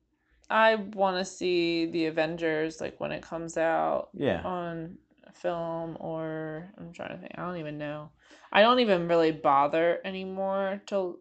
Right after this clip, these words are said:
Speaker 1: look
Speaker 2: Mm-hmm.
Speaker 1: unless it's, like, coming to Netflix and stuff like that that I know I can watch.
Speaker 2: Mm.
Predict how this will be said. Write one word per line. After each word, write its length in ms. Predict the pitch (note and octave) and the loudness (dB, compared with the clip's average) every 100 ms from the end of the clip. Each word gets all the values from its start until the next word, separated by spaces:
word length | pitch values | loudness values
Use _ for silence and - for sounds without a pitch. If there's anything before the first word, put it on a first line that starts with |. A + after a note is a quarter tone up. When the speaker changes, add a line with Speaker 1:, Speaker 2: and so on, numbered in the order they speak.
| - | -14
Speaker 1:
look 480 | F#3+ F#3+ G3 G3 - - - | -2 2 2 -2 -20 -20 -14
Speaker 2:
Mm-hmm. 260 | G#3 F#3+ F3 | -10 -8 -4
Speaker 1:
unless 340 | G3 G3+ F#3+ F#3+ | 0 2 0 0
it's, 160 | G3+ G3+ | -4 -2
like, 160 | F3+ | -4
coming 340 | - F#3 F3+ E3 | -4 -8 -6 -6
to 80 | D#3 | -8
Netflix 760 | C#3+ - - - G2+ - - | -8 -10 -12 -8 -8 -10 -16
and 180 | - - | -16 -16
stuff 260 | - - - | -14 -14 -12
like 140 | - | -14
that 180 | - - | -10 -10
that 100 | - | -10
I 60 | G#2 | -10
know 200 | - - | -10 -10
I 120 | - | -12
can 180 | - - | -14 -16
watch. 500 | - - - - - _ _ _ _ _ _ _ F#2+ | -14 -14 -14 -16 -18 _ _ _ _ _ _ _ -16
Speaker 2:
Mm. 160 | E2 | -16